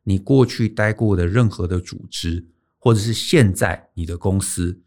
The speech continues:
有没有这样的一个可行的基础？我觉得这个可行的基础在大部分环境中都很低，所以你也就知道为什么一些听起来很厉害的方法，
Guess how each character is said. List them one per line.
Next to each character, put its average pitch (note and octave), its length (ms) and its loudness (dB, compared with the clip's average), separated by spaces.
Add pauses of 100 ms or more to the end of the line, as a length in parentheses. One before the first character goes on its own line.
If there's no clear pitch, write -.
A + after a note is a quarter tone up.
(180)
有 G2+ 140 4
没 A2 140 4
有 C#3+ 160 4
这 B2+ 120 -2
样 G#2+ 160 2
的 F2+ 120 -6
一 F2+ 100 -6
个 F#2 480 2
可 F2+ 260 2
行 F#2 280 -2
的 G#2 120 2
基 G2 260 -4
础？ - 220 -8 (640)
我 G#2 120 -2
觉 C3 80 2
得 D3+ 40 2
这 D#3 100 0
个 D3+ 120 4
可 A#2 140 -2
行 G#2+ 180 0
的 A2 80 2
基 A2+ 160 -2
础 F#2 200 -4
在 G2+ 140 -2
大 B2+ 220 0
部 B2 120 0
分 A2+ 220 0
环 F2+ 260 -2
境 G2 200 -2
中 G2 200 -4
都 G2 140 0
很 - 240 -8
低， E2+ 240 -6 (380)
所 - 160 2
以 - 20 6
你 B2+ 160 6
也 G2+ 100 4
就 G2 180 -4
知 G#2+ 220 -6
道 G#2 320 -2 (160)
为 D3 120 4
什 D3 160 0
么 E2+ 120 -4
一 G2+ 100 -4
些 G#2 300 0
听 B2 220 -2
起 B2 140 -6
来 E2+ 140 -6
很 D#2+ 260 -12
厉 A2+ 200 0
害 G2+ 180 0
的 E2+ 100 -4
方 F#2 220 -4
法， - 240 -6